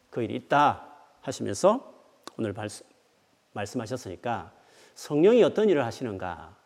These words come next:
하는 것을 오늘 본문에 우리 눈여겨볼 필요가 있을 것 같습니다. 여기서 성령이 하시는 가장 중요한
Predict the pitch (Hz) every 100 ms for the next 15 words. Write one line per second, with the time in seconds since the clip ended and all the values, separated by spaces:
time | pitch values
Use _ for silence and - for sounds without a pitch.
0 | _ - 127 117 123 113 104 123 127 113
1 | 120 220 - _ - 110 135 170 160 120
2 | 104 98 - 113 95 85 107 92 82 -
3 | 73 _ _ _ _ _ _ _ _ _
4 | _ _ _ _ _ _ _ 180 202 196
5 | - 180 233 269 196 180 196 175 156 156
6 | 185 180 165 131 123 135 139 143 147 147
7 | 147 254 -